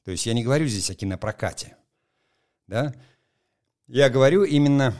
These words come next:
вот о кинематографе, о кинематографии, как искусстве создания движущихся изображений. Если не было создания, а кто-то где-то его создал, а то здесь только показывают, то это,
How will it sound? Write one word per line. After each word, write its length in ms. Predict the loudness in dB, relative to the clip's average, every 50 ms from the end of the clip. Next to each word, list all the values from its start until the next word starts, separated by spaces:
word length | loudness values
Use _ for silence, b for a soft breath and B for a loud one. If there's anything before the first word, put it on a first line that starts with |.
| -10 -18
вот 400 | -14 -10 -6 -4 -4 -4 -4 -4
о 40 | -6
кинематографе, 840 | -6 -2 0 2 2 2 0 0 2 2 2 2 2 0 0 0 -2
о 60 | -2
кинематографии, 840 | -2 -2 0 0 0 0 0 -2 -4 -4 -2 -2 -2 -2 -4 -8 -10
как 240 | -8 -8 -6 -6 -6
искусстве 520 | -6 -6 -8 -10 -10 -6 -6 -6 -6 -4
создания 520 | -6 -6 -6 -4 -2 0 0 0 0 -2
движущихся 520 | -4 -6 -8 -8 -8 -10 -10 -12 -12 -12 -12
изображений. 640 | -10 -8 -6 -6 -6 -6 -6 -8 -8 -8 -8 -8
Если 380 | -8 -8 -8 -8 -10 -12 -14 -16 _ _
не 200 | _ -4 -2 -2
было 220 | 0 0 0 0 -2
создания, 540 | -2 -4 -6 -4 -2 -2 -2 -2 -6 -8
а 100 | -10 -12
кто-то 320 | -14 -10 -8 -8 -8 -8 -8
где-то 240 | -10 -10 -8 -6 -6
его 220 | -8 -6 -6 -6
создал, 440 | -4 -2 -2 -2 -2 -2 -4 -6 -6
а 80 | -8 -12
то 120 | -10 -10
здесь 200 | -8 -8 -8 -8
только 260 | -10 -10 -10 -10 -10
показывают, 760 | -8 -8 -6 -4 -2 -4 -4 -4 -6 -10 -10 -12 -14 -14 -12 -6
то 140 | -4 -2
это, 280 | -2 -2 -2 -4 -6 -6